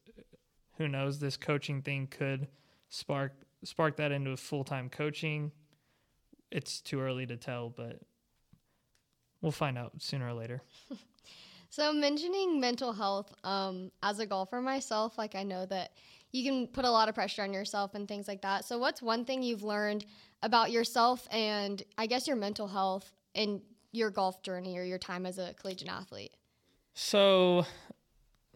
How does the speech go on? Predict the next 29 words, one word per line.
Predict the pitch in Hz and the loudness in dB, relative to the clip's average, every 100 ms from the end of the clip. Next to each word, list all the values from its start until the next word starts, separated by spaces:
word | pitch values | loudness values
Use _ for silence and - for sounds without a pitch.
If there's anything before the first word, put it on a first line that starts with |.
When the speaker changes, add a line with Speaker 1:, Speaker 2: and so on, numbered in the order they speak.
| - | -8
Speaker 1:
that's | - 156 165 | -2 -2 -2
actually | 151 - 147 | -4 -4 -2
a | |
really | 143 | -2
good | 139 139 | -4 -2
question. | 151 139 - 143 135 - | 0 0 0 -2 -4 -2
It's, | 151 - - - - - _ _ _ _ _ _ _ _ _ _ - - | -2 -2 -6 -6 -10 -16 _ _ _ _ _ _ _ _ _ _ -4 4
it | 190 | 4
varies | 147 165 180 170 | 8 8 8 6
for | - | 2
everyone. | 147 147 143 135 127 131 - | 2 2 2 -2 -4 -8 -10
So | - 160 147 | -4 0 2
my, | 139 135 160 165 160 151 - _ - | 2 2 2 4 2 0 -4 _ 0
my | 151 | 2
deal | 165 165 151 143 | 2 2 2 2
with | 139 135 - | -2 -4 -6
when | - 139 139 - _ 147 | -4 -4 -4 -10 _ 2
I'm | 170 | 2
struggling | 175 - 180 160 151 | 2 4 4 4 2
on | 147 | 0
the | 139 | -2
course, | - 147 139 139 - - - | -2 0 0 -2 -4 -8 0
I | 143 | 2
try | 147 - 151 147 | 2 2 4 4
to | 139 - 147 143 143 139 143 - _ _ _ _ | 0 -2 0 0 0 -2 -4 -8 _ _ _ _
essentially, | 165 - 170 190 - 196 180 180 170 - - _ _ _ _ _ _ _ _ - - | -2 2 4 4 4 4 6 4 2 -2 -14 _ _ _ _ _ _ _ _ -20 0
I | 160 | 2
think | 165 196 190 | 4 4 6
I've | 160 147 | 4 2